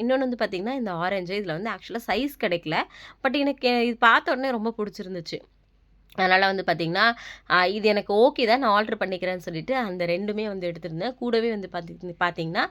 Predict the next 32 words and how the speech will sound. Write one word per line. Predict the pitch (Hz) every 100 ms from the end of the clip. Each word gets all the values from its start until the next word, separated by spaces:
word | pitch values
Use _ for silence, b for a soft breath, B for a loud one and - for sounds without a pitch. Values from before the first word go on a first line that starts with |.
| B B B
ரெண்டு | - 220
லெகின்ஸ் | 208 196 208 339 320
வந்து | 220 208 190
எடுத்திருந்தேன். | 170 175 165 160 196 320 B B B
ஆ, | 180 170 165 160 143 73 - - -
but | 208
ரொம்ப | 208 208 254 277
கம்ஃபர்டபுளா | 233 226 247 220 247 247
இருக்க | 226 208
மாதிரி | 202 190
தான் | 196 233 190
இருந்துச்சு | 180 - -
பார்க்கும்போது. | 180 180 175 165 160 143 B B B
அதனால | 190 196 226 294
ஃபர்ஸ்ட் | 214 - 247
அங்க | 226 202
நைட்டியும் | 196 190 233 247 233 285
அதுக்கப்புறம் | 277 233 208 214 208
லெகின்ஸ் | 180 220 208
எல்லாமே | 202 175 170 190
வந்து | 180 175
எடுத்து | 170 165 180 170
முடிச்சாச்சு. | 165 170 160 - 220 349 B B B
அடுத்தது | 190 254 294 269 320
மத்தபடி | 226 196 220 226 220
பாப்பாக்கு | 214 220 254 226
வாங்குற | 202 190 180
திங்ஸ் | 190 190
எல்லாம் | 190 196
வாங்கலான்னு | 175 170 180 185
போகும்போது, | 175 165 165 160 165 285 B B B -
நம்மளோட | 185 247 320 240